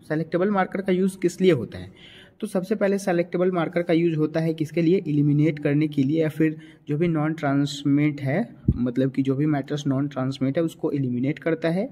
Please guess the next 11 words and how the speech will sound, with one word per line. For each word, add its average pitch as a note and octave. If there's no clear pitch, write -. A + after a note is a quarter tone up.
ठीक C3
है। A3+
Ensure D3+
that D#3+
the D#3+
transformant D3
can B2+
be C3
the D3+
re-, A#2+
अ, A#2+